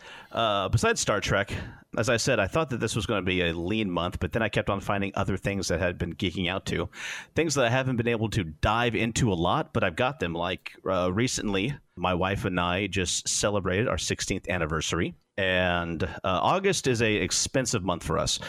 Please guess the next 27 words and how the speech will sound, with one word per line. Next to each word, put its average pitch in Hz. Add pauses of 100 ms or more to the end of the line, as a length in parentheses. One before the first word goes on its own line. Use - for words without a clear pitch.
(200)
Besides 139
it 117
being 104
all 120
three 120
children's 90
birthdays, 82
it's -
also 113
our 110
anniversary 90
and 87
also 90
when 80
school 85
begins. 78 (320)
So 180
Christmas 190
has 113
got 110
nothing 92 (220)
on 87
the 80
month 80
of 80
August. 76 (260)
<laughs> 147